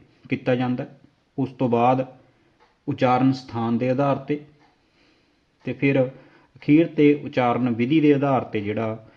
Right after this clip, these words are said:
ਉਹ ਸਵਰ ਧੁਨੀਆਂ ਦਾ ਵਰਗੀਕਰਨ ਦੋ ਤਰੀਕੇ ਨਾਲ ਕੀਤਾ ਜਾਂਦਾ ਹੈ। ਉਹ ਕਿਹੜੇ-ਕਿਹੜੇ ਤਰੀਕੇ ਨੇ ਆਪਾਂ ਅੱਗੇ ਜਾਣਾਂਗੇ।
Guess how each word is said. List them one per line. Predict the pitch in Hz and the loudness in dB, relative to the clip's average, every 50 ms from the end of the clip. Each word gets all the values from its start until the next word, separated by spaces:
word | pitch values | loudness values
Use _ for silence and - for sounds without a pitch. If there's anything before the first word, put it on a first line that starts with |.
| _ _ _ _ _ | _ _ _ _ _
ਉਹ | 120 117 117 | -6 -6 -6
ਸਵਰ | - - 131 120 127 - | -2 -2 -2 -2 -2 -2
ਧੁਨੀਆਂ | - 135 127 120 117 113 | -2 0 0 0 0 0
ਦਾ | 110 107 | -2 -2
ਵਰਗੀਕਰਨ | 104 104 98 92 107 113 - - 104 98 101 101 104 - - - | -2 -4 -6 -4 -6 -6 -4 -4 -6 -4 -4 -6 -8 -10 -10 -10
ਦੋ | 123 123 135 131 127 | -4 -2 0 0 0
ਤਰੀਕੇ | 123 - 113 107 110 - 107 | -2 -4 -8 -8 -6 -8 -6
ਨਾਲ | 98 104 101 92 | -4 -4 -6 -6
ਕੀਤਾ | - - - _ 110 101 | -8 -12 -12 _ -8 -8
ਜਾਂਦਾ | 92 92 92 95 95 101 | -8 -8 -10 -8 -10 -10
ਹੈ। | 131 - - _ _ _ - | -12 -14 -18 _ _ _ -16
ਉਹ | 117 | -8
ਕਿਹੜੇ-ਕਿਹੜੇ | - 135 131 143 147 147 143 135 139 | -4 0 0 0 2 2 0 0 0
ਤਰੀਕੇ | 135 139 120 117 - - 117 | -2 -2 -4 -4 -4 -4 -4
ਨੇ | 107 110 | -4 -4
ਆਪਾਂ | 107 101 - - 107 101 | -6 -8 -8 -8 -8 -8
ਅੱਗੇ | 92 92 90 101 98 95 - - _ _ _ _ _ _ _ _ _ - | -8 -8 -8 -8 -8 -8 -10 -14 _ _ _ _ _ _ _ _ _ -10
ਜਾਣਾਂਗੇ। | 98 101 98 95 110 120 135 147 | -8 -6 -4 -4 -2 -2 -4 -4